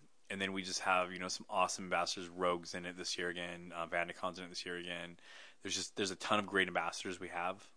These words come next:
Um, and, you know, some new shops we're working with as well. And our game plan this year is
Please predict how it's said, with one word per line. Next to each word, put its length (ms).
Um, 460
and, 360
you 60
know, 60
some 160
new 100
shops 380
we're 100
working 220
with 200
as 120
well. 360
And 420
our 80
game 240
plan 220
this 200
year 220
is 380